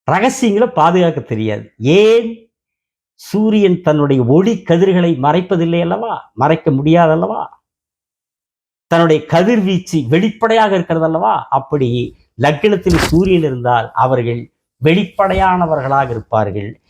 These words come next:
வெளிப்படையாக இயல்பா நடந்து ஏமாற்றம், ஏமாற்றம் அடைவார்கள். சூரியனை போல தன்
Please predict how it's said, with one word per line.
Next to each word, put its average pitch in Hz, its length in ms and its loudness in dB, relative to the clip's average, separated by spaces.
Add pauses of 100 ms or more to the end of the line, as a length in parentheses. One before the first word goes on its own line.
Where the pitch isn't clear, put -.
(160)
வெளிப்படையாக 233 720 2 (600)
இயல்பா 202 540 2
நடந்து 175 400 -2 (260)
ஏமாற்றம், 160 520 -4
ஏமாற்றம் 143 480 -2
அடைவார்கள். 90 420 -10 (680)
சூரியனை 240 460 4
போல 214 300 -2
தன் 170 240 2